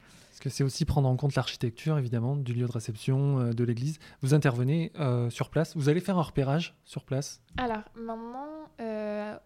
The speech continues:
Speaker 2: Et je commence à connaître pas mal de lieux de réception et pas mal d'églises. Tout ce que je ne connais pas et où j'ai facilité à me déplacer pour y aller,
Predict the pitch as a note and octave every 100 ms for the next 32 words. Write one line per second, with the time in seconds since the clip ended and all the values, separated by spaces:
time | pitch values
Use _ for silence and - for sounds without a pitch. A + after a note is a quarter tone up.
0 | _ _ _ _ _ - A3+ G#3 G#3+ -
1 | B3 C#4 C4+ A3+ A#3 - - A#3+ A#3+ A#3+
2 | A3 A3 G3+ A#3 A#3+ A3 G3+ - - C4+
3 | B3+ G#3 G3+ G3+ G3+ G#3 C4+ C#4 - C4+
4 | - A#3+ A3+ A3 A3+ A3+ A3 A#3+ A#3+ A3
5 | G#3 G#3+ G#3+ G3+ G#3 G#3 A3+ B3+ A#3 A3+
6 | A#3+ A#3+ G#3 G#3 A3 A#3 A3+ B3+ A3 A3+
7 | G#3+ G#3+